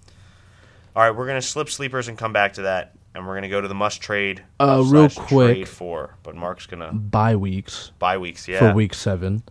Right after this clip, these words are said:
Speaker 1: We know the Steelers, obviously.
Speaker 2: We got the Steelers, the Panthers, the Browns, and the Bucks.
Speaker 1: Mm.
Speaker 2: Those are the four teams that are on bye this week.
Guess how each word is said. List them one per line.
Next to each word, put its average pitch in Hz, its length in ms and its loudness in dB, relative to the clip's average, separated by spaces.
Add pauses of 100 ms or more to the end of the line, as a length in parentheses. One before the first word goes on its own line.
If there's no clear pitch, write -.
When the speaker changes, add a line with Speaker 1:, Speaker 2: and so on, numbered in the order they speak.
(120)
Speaker 1:
We 95 80 -12
know 104 120 -4
the 107 80 -10
Steelers, 120 520 -2
obviously. 101 720 -4 (500)
Speaker 2:
We 113 140 0
got 113 220 0
the 104 60 -6
Steelers, 160 840 4
the - 100 -2
Panthers, 139 760 0
the 104 100 -4
Browns, 110 680 0
and 101 260 0
the 92 80 0
Bucks. - 840 -8 (280)
Speaker 1:
Mm. 90 360 -14
Speaker 2:
Those 92 260 -4
are 101 40 -6
the 98 100 -4
four 98 340 -6
teams 98 400 -6
that 98 120 -4
are 92 180 -6
on 92 320 -4
bye - 300 -12
this - 280 -12
week. - 400 -18